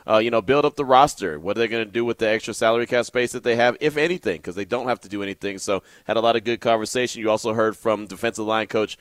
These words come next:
Frank Okam earlier in the show. So had a lot going on. Got a shout out to my guy Juan the Smasher. Got hooked up with a pair of tickets to go to Jurassic World. So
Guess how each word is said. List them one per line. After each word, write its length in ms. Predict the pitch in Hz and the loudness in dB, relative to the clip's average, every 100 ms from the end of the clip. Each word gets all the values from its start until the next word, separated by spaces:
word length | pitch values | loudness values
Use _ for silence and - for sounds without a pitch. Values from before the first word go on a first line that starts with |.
| _ | _
Frank 360 | _ - 123 113 | _ 0 0 0
Okam 520 | - 131 - 107 95 87 _ _ | 0 0 0 -4 -4 -6 _ _
earlier 400 | 101 101 98 95 95 | -2 0 0 0 -2
in 220 | 107 98 | -4 -6
the 100 | 92 | -6
show. 240 | - 107 92 | -4 -4 -4
So 140 | 92 | -2
had 180 | 104 113 | 0 0
a 60 | |
lot 300 | 98 123 147 | 2 2 2
going 300 | 139 151 147 | 2 2 4
on. 260 | 139 156 165 | 6 6 6
Got 120 | 135 | 2
a 60 | 117 | 2
shout 180 | 143 139 | 4 4
out 80 | |
to 80 | 143 | 4
my 120 | 131 | -2
guy 260 | 113 123 110 | 2 4 4
Juan 380 | 107 131 156 151 | 4 6 6 4
the 60 | |
Smasher. 520 | 120 139 151 170 185 170 | -2 0 4 4 2 0
Got 180 | 139 | 2
hooked 180 | 139 127 | 2 2
up 120 | 143 | 0
with 80 | 131 | 0
a 20 | |
pair 180 | 117 139 | 0 0
of 60 | 127 | 0
tickets 300 | 147 147 131 | -2 -4 -6
to 60 | |
go 120 | 113 110 | -4 -4
to 80 | |
Jurassic 580 | 87 98 113 156 - 190 | -4 -2 4 4 4 -2
World. 280 | 175 180 185 | 4 6 6
So 240 | - 110 | 6 2